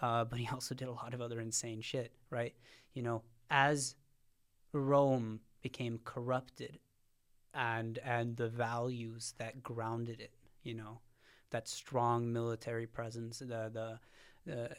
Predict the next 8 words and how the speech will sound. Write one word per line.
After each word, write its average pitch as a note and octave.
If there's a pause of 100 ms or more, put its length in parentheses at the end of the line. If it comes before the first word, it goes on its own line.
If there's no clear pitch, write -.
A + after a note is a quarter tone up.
(220)
the, A#2+
the, A2+
uh, A2 (460)
the C3
Senate A#2
that, A#2
like, A2+
was A2+